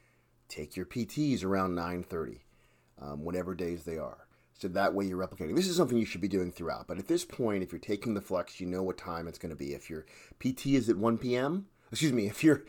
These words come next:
L sat exam is at one P M, take your P Ts at one P M. Um, and obviously sometimes there are factors we can't control, but to the extent that you can, you really wanna replicate things.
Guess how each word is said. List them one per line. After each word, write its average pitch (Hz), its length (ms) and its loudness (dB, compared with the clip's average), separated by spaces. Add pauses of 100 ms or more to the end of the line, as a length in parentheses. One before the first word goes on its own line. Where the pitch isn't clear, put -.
(300)
L 123 120 6
sat 123 220 4
exam 104 460 2
is 92 100 2
at 90 80 2
one 92 220 2
P 98 160 -2
M, 95 260 -2 (960)
take 117 300 -10
your 117 80 -4
P 120 200 -8
Ts 113 360 -2
at - 140 -10
one 98 200 -2
P 92 200 -6
M. 60 300 -6 (840)
Um, 85 240 -6
and 104 80 0
obviously 104 360 2
sometimes 92 420 -6
there 90 120 -2
are 85 40 -6
factors 85 440 -4
we 92 80 -8
can't 82 180 -8
control, 85 360 -6
but 85 160 -10
to - 60 -18
the 92 60 -8
extent 113 300 -4
that 135 100 -6
you 131 100 0
can, 131 380 -2
you 101 280 -4
really 117 260 2
wanna 104 260 2
replicate 95 600 -4
things. - 240 -12